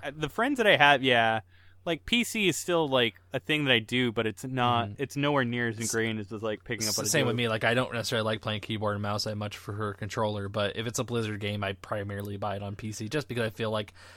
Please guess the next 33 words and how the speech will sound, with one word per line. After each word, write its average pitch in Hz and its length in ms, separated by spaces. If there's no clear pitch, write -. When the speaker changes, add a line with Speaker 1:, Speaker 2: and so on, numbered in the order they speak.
Speaker 2:
the, 127 560
the 127 300
infrastructure 120 640
is 107 80
already 101 240
there. 98 240
Like, 101 240
it 110 120
has 117 200
its 107 120
own 110 280
kind 104 260
of, 104 100
like, 104 240
ecosystem 104 680
of 101 160
games. 101 420
Like, 101 260
I, 101 280
I 104 40
have 98 280
all 98 80
these 98 180
Blizzard 139 320
games. 120 300
They're 110 140
all 104 160
kind 101 180
of 98 80
in 104 200
this 107 140
Battle 135 280
net. 131 300